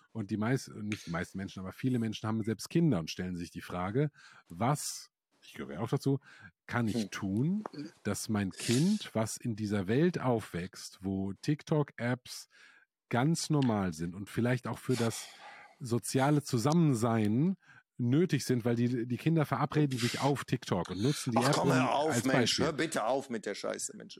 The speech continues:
Speaker 2: Be-, Entschuldigung, Ben, aber
Speaker 1: Warum?
Speaker 2: bitte hör
Speaker 1: Warum,
Speaker 2: auf.
Speaker 1: warum?
Speaker 2: Die Kinder
Speaker 1: Warum?
Speaker 2: verabre-, hör mal, wie haben sich denn Menschen ohne Handys verabredet, Kinder? Die sind einfach rausgegangen zum Spielen, Mensch. Was willst du mir denn hier erzählen? Verstehst du?
Speaker 1: Ja, aber
Speaker 2: Entschuldigung,
Speaker 1: also ich
Speaker 2: aber,
Speaker 1: erinnere mich an meine
Speaker 2: äh,
Speaker 1: eigene Schulzeit.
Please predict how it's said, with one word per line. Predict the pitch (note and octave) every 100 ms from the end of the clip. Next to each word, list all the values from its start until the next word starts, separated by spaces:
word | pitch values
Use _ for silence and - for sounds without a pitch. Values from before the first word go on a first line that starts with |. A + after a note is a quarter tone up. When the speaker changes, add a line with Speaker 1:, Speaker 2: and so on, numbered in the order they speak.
| A2+
Speaker 2:
Be-, | C3
Entschuldigung, | C3+ - E3+ C3 G#2+
Ben, | G#2 A2
aber | C3 F#3+
Speaker 1:
Warum? | G#3
Speaker 2:
bitte | D#3
hör | B2
Speaker 1:
Warum, | D#3 G3 G3
Speaker 2:
auf. |
Speaker 1:
warum? | F#3+ A#2 E2
Speaker 2:
Die | D3
Kinder | D#3 E3
Speaker 1:
Warum? | D3+
Speaker 2:
verabre-, | D#3+ F3 C3+ - -
hör | G3
mal, | E3+
wie | E3+
haben | G#3
sich | F#3+ F#3+
denn | F#3
Menschen | G3+ E3+
ohne | F3+ G3
Handys | C3+ B2+ -
verabredet, | A2+ A2+ A2 A2 G2+
Kinder? | A2+ G#2 F2+ _ -
Die |
sind | D#3+
einfach | F3 F#3 D#3
rausgegangen | F#3 F3 D#3 D3+
zum | C#3
Spielen, | A#2+ D#3 E3+ G#2+
Mensch. | G2 G2+ - _
Was | A#2+
willst | D#3 G3+
du |
mir | E3
denn | C3 C3
hier | C3+
erzählen? | A2+ F3 B3 G#2 - _ _ _ _ _ _ _ _ _ _ -
Verstehst | A#2+ E3+ G#3+ C3+
du? | G3+ -
Speaker 1:
Ja, | D3+ D3+ G3 G#3 G#3 A3
aber | F3 F#3
Speaker 2:
Entschuldigung, | G3
Speaker 1:
also | C3 -
ich | B2
Speaker 2:
aber, | E3
Speaker 1:
erinnere | F#3+
mich | G3 F#3+
an |
meine | F3+ F3+
Speaker 2:
äh, |
Speaker 1:
eigene | D#3+ E3+ D#3
Schulzeit. | C3+ C#3 A#2 G2+ F2 -